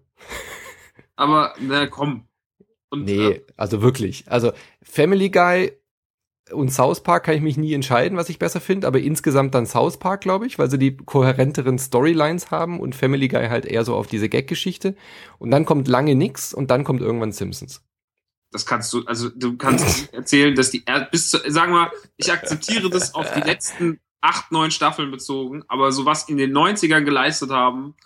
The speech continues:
Speaker 1: das
Speaker 2: Ja.
Speaker 1: hat, das hat die Grundlage gebaut für alles, was du gerade nennst, so, vergiss
Speaker 2: Die,
Speaker 1: es
Speaker 2: das,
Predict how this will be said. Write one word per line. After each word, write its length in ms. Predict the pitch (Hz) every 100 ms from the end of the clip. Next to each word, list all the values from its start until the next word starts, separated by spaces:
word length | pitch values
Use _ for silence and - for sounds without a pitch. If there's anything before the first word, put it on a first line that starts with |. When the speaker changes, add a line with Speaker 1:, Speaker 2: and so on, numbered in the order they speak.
| _ -
Speaker 1:
das 220 | 127 165
Speaker 2:
Ja. 120 | 151
Speaker 1:
hat, 80 | 87 -
das 200 | 131 135
hat 280 | 131 _
die 140 | 139 131
Grundlage 540 | 151 190 170 156 147
gebaut 280 | 139 139 143
für 120 | -
alles, 220 | - 170 143
was 120 | 135
du 80 | 143
gerade 240 | 139 135
nennst, 420 | 131 131 117 -
so, 160 | 110 104
vergiss 280 | 123 139 143
Speaker 2:
Die, 80 |
Speaker 1:
es 60 | 131
Speaker 2:
das, 180 | 156